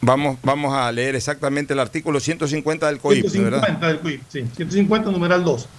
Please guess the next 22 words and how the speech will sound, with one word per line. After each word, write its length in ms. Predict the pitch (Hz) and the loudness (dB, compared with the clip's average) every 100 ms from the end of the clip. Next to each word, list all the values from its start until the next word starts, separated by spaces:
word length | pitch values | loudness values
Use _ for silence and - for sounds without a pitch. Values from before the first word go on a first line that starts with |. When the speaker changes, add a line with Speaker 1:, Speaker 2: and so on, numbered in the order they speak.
| - - | -20 -2
Speaker 1:
Ya, 200 | 110 107 | 0 2
vamos 300 | 104 131 139 | 2 2 2
a 40 | 139 | 0
leer 160 | 131 | 0
el 140 | 135 127 | 0 -2
artículo 420 | 110 127 139 120 | -6 -6 -2 -2
ciento 300 | 139 147 139 | -2 -4 -4
cincuenta 460 | 135 135 147 143 | -4 -2 -2 0
del 120 | 135 127 | -2 -2
coip, 340 | 131 151 170 - - - - - | -2 0 -2 -6 -20 -20 -20 -4
numeral 420 | 131 131 135 156 | 0 2 2 2
dos, 160 | 165 135 | 0 0
me 100 | 131 | -2
dices. 360 | 113 95 95 - - - - - - | -4 -6 -12 -18 -20 -20 -20 -20 -6
Speaker 2:
Sí. 180 | 165 120 - - - - | -4 -4 -8 -16 -8 0
Speaker 1:
Ya, 220 | 117 - | 0 0
el 140 | 131 143 | -2 -2
artículo 400 | 131 196 190 165 | -2 0 0 0
ciento 300 | 185 - 165 | -4 -4 -4
cincuenta 420 | 165 165 170 160 | -4 -2 0 0
del 100 | 156 | -2
coip 320 | 143 160 | 0 -2